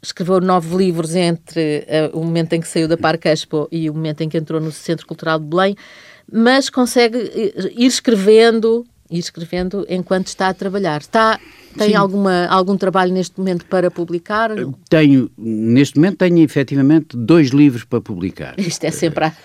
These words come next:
Speaker 1: <laughs> nunca é um,
Speaker 2: Eh,
Speaker 1: "Olha, tenho um
Speaker 2: não.
Speaker 1: livro que" <laughs>
Speaker 2: Não, eh, não, é que um, um foi terminado no final de dois mil e quinze e está mais de um ano para publicar, será publicado quando for, que é um, que é um livro sobre, que é um livro que se chama Mais que Mil Imagens, eh, em que eu,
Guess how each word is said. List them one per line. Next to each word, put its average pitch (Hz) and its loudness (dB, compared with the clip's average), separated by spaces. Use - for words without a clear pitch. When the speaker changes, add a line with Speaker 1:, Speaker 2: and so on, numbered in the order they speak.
Speaker 1:
<laughs> - -6
nunca 226 -2
é 214 4
um, 214 2
Speaker 2:
Eh, - -8
Speaker 1:
"Olha, 359 4
tenho 285 6
um 269 6
Speaker 2:
não. 247 2
Speaker 1:
livro 240 0
que" 220 -6
<laughs> 220 0
Speaker 2:
Não, 139 2
eh, 131 2
não, 123 2
é 147 2
que 170 4
um, 170 6
um 165 8
foi 160 2
terminado 139 2
no 113 -2
final 110 -2
de 90 -10
dois 104 -2
mil 101 0
e 101 0
quinze 170 2
e - 0
está 87 -4
mais 71 -8
de 67 -10
um 78 -4
ano 80 -6
para 104 -6
publicar, 190 0
será - -2
publicado 76 -10
quando 80 -6
for, 143 0
que - -10
é 85 -6
um, 71 -10
que - -16
é - -14
um 73 -16
livro 71 -14
sobre, 78 -12
que - -6
é 95 0
um 90 -2
livro 85 -4
que - -16
se - -4
chama 87 -2
Mais 117 0
que - -6
Mil 92 -2
Imagens, 95 -4
eh, 90 -8
em 92 -6
que 101 -2
eu, 107 -4